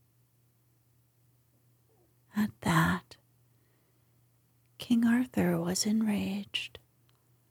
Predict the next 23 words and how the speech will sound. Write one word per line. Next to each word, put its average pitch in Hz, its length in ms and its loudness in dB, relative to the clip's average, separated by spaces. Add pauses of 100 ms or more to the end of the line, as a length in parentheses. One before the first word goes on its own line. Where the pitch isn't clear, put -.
(360)
and 214 280 0
drew 202 480 2
his 202 260 -6
sword 170 640 -4
and 180 240 -10
said, 190 540 -6 (2250)
"I 190 520 2
will 214 260 0
attack 185 760 -2
thee 196 180 2
now, 170 560 0
Sir 185 300 -2
Knight, 185 580 -4
on 202 200 0
foot, - 600 -6 (1000)
for 196 200 2
on 202 180 4
horseback 185 840 0
I 185 100 -4
have 185 280 -4
lost 190 480 -6
the - 160 -10
honor." 196 540 -4